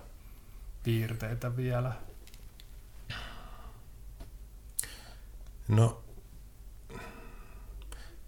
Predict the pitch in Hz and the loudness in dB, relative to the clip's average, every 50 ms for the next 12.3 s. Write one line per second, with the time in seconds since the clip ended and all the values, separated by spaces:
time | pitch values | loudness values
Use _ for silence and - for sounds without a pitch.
0 | - - - - - - - 113 104 110 113 - - 123 117 - 113 107 107 - | -10 -10 -10 -10 -10 -4 0 4 6 6 6 6 4 4 6 8 10 10 8 6
1 | - - - - - - - - - - - - - - - - - - - 104 | 2 -4 -6 -6 -6 -8 -8 -8 -8 -8 -6 -4 -4 -2 0 0 0 4 6 6
2 | 98 95 95 104 104 - 98 95 98 98 101 101 104 104 98 98 - - - - | 6 6 6 4 4 6 6 8 8 8 6 6 6 6 6 4 2 -2 -8 -10
3 | - - - - - 107 107 101 107 104 101 - - - 98 92 92 92 92 92 | -10 -10 -8 2 4 4 6 8 6 6 6 2 2 4 6 8 8 8 8 8
4 | 92 95 92 - - - - - - 90 90 92 - - 90 90 90 87 92 92 | 6 6 6 6 6 6 6 6 6 6 6 6 6 6 8 8 10 8 8 6
5 | - - - - - - - - - - - - - - - - - - - - | 4 0 -6 -8 -6 -6 -6 -4 -4 -4 -6 -6 -8 -8 -8 -8 -6 -6 -6 -6
6 | - - - - 95 95 92 - - 90 - - - - - 55 52 50 50 - | -6 2 6 8 8 10 10 10 8 8 8 6 4 4 6 6 8 8 8 6
7 | - - - - - 101 - - 95 95 95 98 95 90 90 92 92 92 - - | 6 6 8 8 8 8 8 10 10 12 12 12 12 12 10 10 8 8 8 8
8 | - 95 87 - - - - - - - - - - - - - - - - - | 10 10 10 8 6 2 -4 -8 -8 -10 -10 -10 -10 -10 -10 -10 -12 -10 -8 -6
9 | - - - - - - - 95 - - - - - - - - - - - 92 | -6 -2 2 2 4 6 6 6 4 4 0 -2 -4 -4 -4 -4 0 4 8 8
10 | 92 92 - 101 95 95 95 - 98 92 90 92 - - - - 95 92 - - | 8 8 8 8 8 8 8 8 8 8 8 8 6 6 6 8 8 8 8 8
11 | 95 98 95 92 92 92 90 101 95 92 - - - 92 - - - - - - | 10 10 10 10 10 10 12 12 12 12 12 12 10 10 10 8 8 6 4 4
12 | - - - 98 95 - | 4 6 6 8 8 6